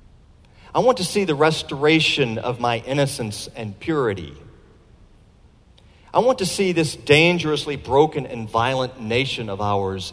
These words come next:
united. I want to see what it's like to take more responsibility for my faith,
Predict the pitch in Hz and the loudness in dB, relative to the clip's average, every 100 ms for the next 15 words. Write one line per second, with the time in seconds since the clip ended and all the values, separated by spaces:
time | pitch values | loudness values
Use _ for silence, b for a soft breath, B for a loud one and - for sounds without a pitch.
0 | - 110 104 110 113 101 85 - - - | -12 -6 -4 -4 -6 -8 -10 -12 -20 -20
1 | - - - _ - _ _ - _ _ | -20 -20 -20 _ -20 _ _ -20 _ _
2 | _ b b b b b b - 247 294 | _ b b b b b b -8 -4 -2
3 | 233 - 214 190 175 151 110 120 139 98 | -2 -4 -6 -4 -4 -4 -8 -4 -2 -2
4 | 95 101 - - - _ - - - - | -6 -12 -16 -20 -20 _ -20 -20 -20 -20
5 | _ - - 143 - 185 180 165 185 170 | _ -20 -14 -12 -6 -6 -4 -6 -4 -6
6 | - 143 151 - 147 127 117 101 95 92 | -6 -6 -6 -8 -6 -2 -2 -4 -8 -10
7 | - 104 98 95 - - 101 73 67 - | -12 -8 -6 -6 -10 -8 -8 -8 -14 -20
8 | - | -20